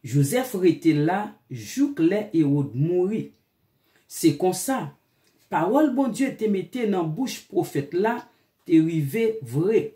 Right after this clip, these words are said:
Li te di, "Mwen rele pitit mwen,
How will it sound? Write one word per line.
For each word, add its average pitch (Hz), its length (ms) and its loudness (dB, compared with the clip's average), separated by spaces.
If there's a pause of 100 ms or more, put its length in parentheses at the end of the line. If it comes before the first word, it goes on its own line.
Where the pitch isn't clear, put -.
(920)
Li 196 280 2
te 175 140 2
di, 123 300 -4 (760)
"Mwen 190 240 4
rele 247 300 0 (100)
pitit 247 420 -4
mwen, 139 440 2